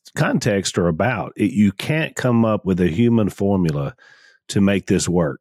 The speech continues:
It can't be about you. It has to be about him, which I think is a consistent point that we keep coming back to over and over and over. And I think it's true.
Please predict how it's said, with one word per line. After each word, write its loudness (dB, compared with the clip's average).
It -8
can't -2
be 2
about 0
you. 2
It -6
has -2
to -4
be 2
about 0
him, 0
which -4
I 0
think -2
is 0
a 0
consistent -2
point 0
that -6
we -2
keep -4
coming 0
back 0
to 0
over 2
and 0
over 0
and -2
over. 0
And 0
I 0
think -2
it's -2
true. 0